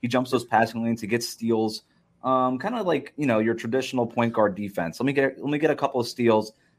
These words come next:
Let me jump these passing lanes. Let me just be a little disruptive, even if I'm undersized.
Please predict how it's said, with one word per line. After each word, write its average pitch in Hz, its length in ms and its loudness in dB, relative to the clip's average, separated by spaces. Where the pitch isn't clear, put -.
Let 131 80 -4
me 135 60 2
jump 131 200 2
these 127 140 -2
passing 113 360 2
lanes. 110 180 0
Let 113 80 2
me 120 60 2
just 120 160 -6
be 131 60 2
a 123 60 6
little 113 180 4
disruptive, 107 560 0
even 107 180 0
if 98 100 -6
I'm 104 120 -2
undersized. 98 600 -4